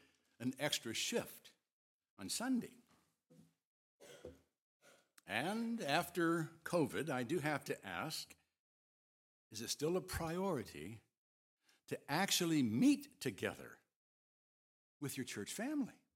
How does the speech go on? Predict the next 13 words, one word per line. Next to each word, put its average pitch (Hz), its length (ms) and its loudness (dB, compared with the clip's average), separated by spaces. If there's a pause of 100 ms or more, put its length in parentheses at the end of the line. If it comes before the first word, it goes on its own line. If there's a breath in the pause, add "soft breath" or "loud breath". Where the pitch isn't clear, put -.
(1120 loud breath)
Hebrews 214 360 8
ten 226 320 6
twenty-five 202 720 6
admonishes 190 840 2
us 160 380 -2
not 190 320 2
to 196 100 2
forsake 202 680 2 (260 loud breath)
the 175 80 6
assembling 214 480 6
of 196 80 4
ourselves 208 560 8
together, 190 640 4